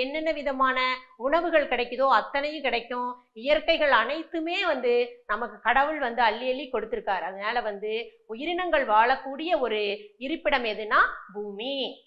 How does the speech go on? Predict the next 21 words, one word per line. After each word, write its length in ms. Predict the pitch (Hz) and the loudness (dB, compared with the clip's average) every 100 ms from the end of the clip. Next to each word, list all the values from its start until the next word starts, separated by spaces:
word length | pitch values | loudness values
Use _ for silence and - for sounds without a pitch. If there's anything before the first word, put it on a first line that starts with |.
| 190 | -12
இது 100 | 208 | -10
வந்து 180 | 220 349 302 | -8 -8 -8
மூன்றாவது 540 | 233 254 254 247 233 226 | -8 0 2 2 0 -2
கோளாக 480 | 214 208 208 208 277 381 - - _ - | 0 2 2 2 2 2 0 -18 _ -12
சூரிய 240 | 269 277 269 | -6 -2 0
குடும்பத்தில் 460 | 233 233 233 220 208 | 0 -2 -4 -4 -4
இருக்கிறது. 460 | 208 214 202 202 359 494 - _ | -4 -4 -4 -2 -4 -4 -10 _
பூமியை 480 | 247 349 403 415 349 | -4 -2 0 0 0
சுற்றி 300 | 339 240 330 | -4 -8 -4
என்ன 160 | 302 330 339 | -2 0 -2
இருக்கிறது? 460 | 339 311 302 320 320 320 - _ 254 | 0 0 0 0 0 -2 -6 _ 0
காற்று 420 | 269 370 403 453 392 | 6 6 4 0 2
மண்டலம் 340 | 320 277 254 240 | 2 2 0 -2
இருக்கிறது. 360 | - 175 143 - _ | -4 -8 -10 -16 _
பூமியை 400 | 226 285 330 349 339 | -14 -8 -6 -4 -6
சுற்றி 260 | 330 330 330 | -8 -4 -2
என்ன 100 | 311 349 | 0 -2
இருக்கிறது? 480 | 339 339 339 339 349 359 359 359 _ _ 247 | -4 -4 -4 -4 -6 -6 -6 -8 _ _ 2
காற்று 380 | 262 302 - 330 | 4 4 2 -4
மண்டலம் 320 | 277 254 339 | -2 0 0
இருக்கிறது. 480 | 240 233 202 185 208 | -2 -2 -6 -4 -4